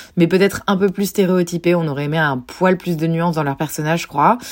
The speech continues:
Ça reste tout à fait acceptable, mais c'est vrai que bon, on réinvente pas vraiment la donne sur les clichés des prisons avec ce film. Voilà, j'ai passé un très bon moment, euh, dans l'avion. Il a eu, euh, l'effet escompté.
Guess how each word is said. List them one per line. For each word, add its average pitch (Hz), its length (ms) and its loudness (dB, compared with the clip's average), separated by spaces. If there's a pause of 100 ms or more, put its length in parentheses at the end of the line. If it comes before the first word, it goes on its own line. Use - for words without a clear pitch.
(160)
Ça - 100 0
reste 196 400 2
tout 254 160 0
à 202 80 8
fait 170 80 2
acceptable, 180 540 2
mais 170 100 0
c'est 170 120 0
vrai 196 120 2
que 196 120 2
bon, 175 260 2 (420)
on 175 80 2
réinvente 165 680 0
pas 190 140 6
vraiment 185 220 2
la 170 140 2
donne 190 180 2
sur 185 140 -2
les 156 100 0
clichés 175 300 -4
des 175 100 4
prisons 170 380 0
avec 151 200 0
ce - 100 -8
film. 113 300 -8 (540)
Voilà, 165 320 4
j'ai 165 280 4
passé 220 500 4
un 131 160 -6 (160)
très - 160 0
bon 190 160 2
moment, 165 440 2
euh, 131 60 0
dans 147 140 -2
l'avion. 147 420 -2
Il 139 200 -4
a - 20 2
eu, 135 180 0
euh, 123 200 0
l'effet 143 360 0
escompté. 147 520 -2